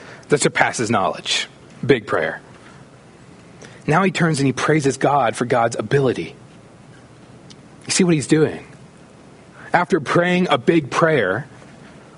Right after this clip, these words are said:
Paul reminds us that we have a big God.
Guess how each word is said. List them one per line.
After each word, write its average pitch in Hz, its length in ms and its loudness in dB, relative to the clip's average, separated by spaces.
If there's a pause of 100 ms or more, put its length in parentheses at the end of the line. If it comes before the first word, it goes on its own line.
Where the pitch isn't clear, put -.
(200)
Paul 170 320 2
reminds 151 400 0
us 131 60 -4
that 135 140 0
we 139 120 4
have 143 160 2
a 127 60 -2
big 131 340 -2
God. 131 400 0